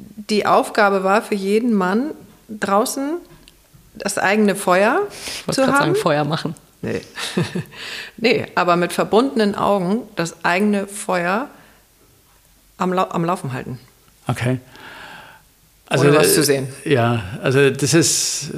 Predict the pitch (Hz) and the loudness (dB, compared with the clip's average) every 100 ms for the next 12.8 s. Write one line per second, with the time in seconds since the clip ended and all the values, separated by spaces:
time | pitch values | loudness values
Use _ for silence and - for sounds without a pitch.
0 | 147 139 - 127 123 127 190 - 139 - | -6 -6 -4 -2 -2 -2 -4 -8 -14 -8
1 | 143 143 135 135 135 - - - 202 185 | -4 -2 -4 -4 -6 -4 -2 0 0 2
2 | 165 147 147 - 139 147 - 151 139 107 | 2 0 0 -4 -4 -2 0 0 0 -2
3 | 131 - 143 143 135 127 131 131 131 127 | -2 -2 -4 -4 0 2 4 4 2 2
4 | 127 123 123 117 127 127 - 120 120 113 | 2 2 2 0 -2 -4 -2 -2 -2 -4
5 | 117 113 127 - 156 175 202 185 202 202 | -4 -2 2 2 4 4 4 4 4 4
6 | 196 196 - 208 180 160 170 151 185 160 | 4 2 4 6 6 4 4 4 4 4
7 | 143 139 143 160 143 139 147 131 127 131 | 4 4 4 4 4 4 4 4 2 2
8 | 135 139 131 135 143 127 131 131 - 123 | 2 2 2 2 4 4 4 2 0 0
9 | 120 123 120 117 113 - 147 143 131 127 | 2 2 4 2 0 2 4 6 4 2
10 | 127 117 123 110 113 117 117 - 131 127 | 0 0 0 0 0 0 -2 -2 -2 -2
11 | 117 101 113 120 117 117 120 117 113 117 | -2 -2 -4 -4 -4 -4 -2 0 0 0
12 | 123 135 139 131 120 127 - 143 | 0 0 0 -2 -2 -4 -6 -12